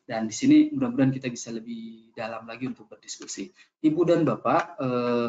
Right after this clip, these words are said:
kemarin kita sekali lagi saya, eh, mengulas, kemarin itu kita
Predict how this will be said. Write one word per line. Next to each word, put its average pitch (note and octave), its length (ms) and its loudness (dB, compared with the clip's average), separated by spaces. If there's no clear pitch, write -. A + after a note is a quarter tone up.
kemarin D3+ 800 4
kita D3 240 -6
sekali C3 320 0
lagi C#3+ 240 0
saya, A2 560 -4
eh, A2+ 320 -4
mengulas, A2 640 -4
kemarin C#3+ 320 4
itu D3+ 240 2
kita - 240 0